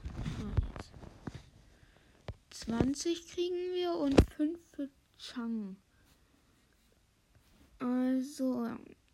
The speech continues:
dann werden wir mal in den, also in unser Team gehen.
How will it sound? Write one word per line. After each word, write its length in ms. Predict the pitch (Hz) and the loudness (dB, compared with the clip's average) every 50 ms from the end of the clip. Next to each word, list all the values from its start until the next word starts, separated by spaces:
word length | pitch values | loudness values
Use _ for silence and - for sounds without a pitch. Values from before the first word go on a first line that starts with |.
| _ _ _ - - - _ _ _ _ - - | _ _ _ -20 -20 -20 _ _ _ _ -12 -4
dann 240 | - 247 247 247 240 | -2 0 0 0 0
werden 220 | 247 247 240 240 | 0 0 0 0
wir 100 | 240 233 226 | 0 0 -2
mal 220 | 233 233 233 240 | -2 -4 -4 -4
in 80 | 233 240 | -6 -6
den, 200 | 254 - - - - - - _ _ _ _ _ _ _ _ _ - | -8 -10 -12 -16 -20 -20 -20 _ _ _ _ _ _ _ _ _ -8
also 320 | - 214 233 240 247 226 - - - _ - - | -6 -6 -6 -6 -8 -10 -12 -16 -20 _ -20 -20
in 400 | - - - - - - - 226 | -18 -18 -18 -18 -16 -10 -8 -6
unser 220 | 220 226 - - | -6 -6 -6 -6
Team 240 | - - 294 311 320 | -2 -2 0 0 0
gehen. 220 | 320 330 349 359 | 0 0 -2 -2